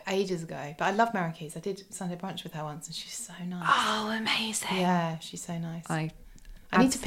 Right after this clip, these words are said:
Speaker 1: a
Speaker 2: absolutely
Speaker 1: Marion Keyes up again, actually.
Speaker 2: Well, I
Speaker 1: Mm.
Speaker 2: recommend The Break, which I think might be, other than, like, the Walsh Girls ones, one of my favourites, 'cause I love the main character, Amy, so much.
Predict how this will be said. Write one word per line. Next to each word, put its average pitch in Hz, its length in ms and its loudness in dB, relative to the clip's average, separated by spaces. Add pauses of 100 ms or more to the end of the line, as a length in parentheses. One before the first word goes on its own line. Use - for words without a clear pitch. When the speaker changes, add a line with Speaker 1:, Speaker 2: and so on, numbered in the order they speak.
(140)
Speaker 1:
a 254 40 6
Speaker 2:
absolutely - 20 10
Speaker 1:
Marion 226 300 10
Keyes 214 280 6
up 185 160 0
again, 170 240 2
actually. 160 420 -4 (240)
Speaker 2:
Well, 190 640 12 (220)
I 190 240 12
Speaker 1:
Mm. 196 60 12
Speaker 2:
recommend 165 680 8
The 170 80 4
Break, 170 640 8
which - 400 4
I - 80 -2
think 349 300 0
might 392 240 6
be, 202 500 6
other 214 160 4
than, 208 140 6
like, 175 160 4
the 180 80 4
Walsh 180 240 6
Girls - 320 -2
ones, - 520 -6
one 180 120 6
of 170 80 6
my 160 100 4
favourites, 160 720 0
'cause 170 160 -2
I 185 80 6
love 185 240 8
the 175 80 0
main 160 160 4
character, 156 540 0 (160)
Amy, 170 400 6
so - 200 -6
much. - 440 -2